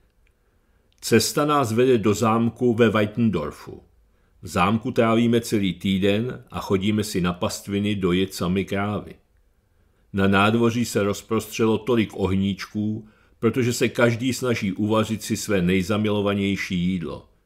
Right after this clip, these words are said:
Další rozkaz řídí naší cestu do sběrného tábora u Gustrova pěšky.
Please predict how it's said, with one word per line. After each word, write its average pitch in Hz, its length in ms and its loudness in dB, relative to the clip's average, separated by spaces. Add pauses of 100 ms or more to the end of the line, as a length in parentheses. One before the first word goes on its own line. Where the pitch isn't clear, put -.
(880)
Další 123 440 2
rozkaz 117 540 2
řídí 113 420 2
naší 120 360 0
cestu - 440 -4
do 113 140 0
sběrného 98 680 0
tábora 107 540 2
u 104 140 -6
Gustrova 90 1000 -2
pěšky. - 640 -4